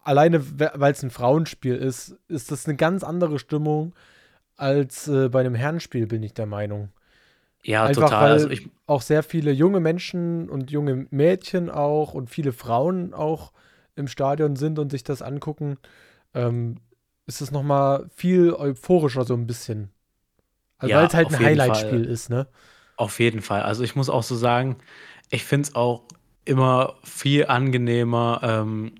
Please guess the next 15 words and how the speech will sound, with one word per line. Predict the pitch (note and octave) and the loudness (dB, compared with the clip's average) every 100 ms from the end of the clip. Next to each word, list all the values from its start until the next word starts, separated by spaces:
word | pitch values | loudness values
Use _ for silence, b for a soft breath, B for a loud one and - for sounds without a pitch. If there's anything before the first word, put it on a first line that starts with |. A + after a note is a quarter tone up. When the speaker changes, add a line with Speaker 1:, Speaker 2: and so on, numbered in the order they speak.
| _ _ _ _ | _ _ _ _
Speaker 2:
jetzt | A#2+ A2+ - - - _ _ _ _ - | -2 0 -2 -6 -8 _ _ _ _ -4
in | C#3 B2 | -2 0
den, | A#2 A#2 A2+ | 0 0 0
bei | A2+ | 0
den | A2 | -2
Frauenspielen | A2 A#2 A#2+ A#2+ - - G#2+ | -2 2 2 2 -4 -6 -4
in | G#2 G2+ | -4 -4
der | G2 | -4
Ostkurve | G#2+ - - G#2+ G#2+ | -6 -8 -8 -8 -6
zu | G#2 | -10
stehen, | - A2+ | -4 -4
als | A2 - | -4 -6
bei | A2 | -4
den | G#2 G2+ | -4 -4
Herrenspielen. | G#2+ G#2 - - G#2+ A2 | -4 -4 -6 -8 -6 -6